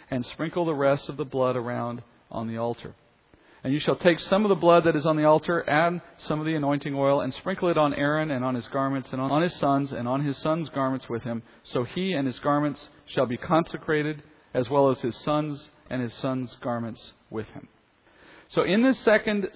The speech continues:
section, you have this series of sacrifices. And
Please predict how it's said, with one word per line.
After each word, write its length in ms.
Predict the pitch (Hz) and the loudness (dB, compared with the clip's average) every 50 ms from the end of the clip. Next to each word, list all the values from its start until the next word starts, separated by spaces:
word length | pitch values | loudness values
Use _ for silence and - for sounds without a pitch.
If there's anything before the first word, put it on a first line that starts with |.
| - - | -6 -2
section, 580 | - 139 127 123 - - - 147 156 185 196 - | 0 0 0 -2 -4 -4 -4 -4 -2 -4 -4 -4
you 80 | 151 143 | -2 0
have 180 | 151 156 151 | 0 0 0
this 320 | 143 156 151 - - - - - - - | 0 -2 -2 -2 -6 -12 -20 -20 -12 -6
series 400 | - 151 147 143 143 143 - - - | -2 -2 0 0 0 -2 -4 -8 -8
of 280 | - 139 139 139 135 123 | -4 -2 0 0 0 2
sacrifices. 720 | - 151 127 120 - 110 - - 104 110 - - 175 190 170 - - - - - - - - - _ _ _ | 2 0 0 0 -2 -6 -4 -2 -2 -2 -4 -6 -8 -8 -8 -12 -18 -20 -20 -20 -20 -20 -20 -20 _ _ _
And 380 | - 139 147 156 165 165 165 - | 0 4 6 6 6 6 4 0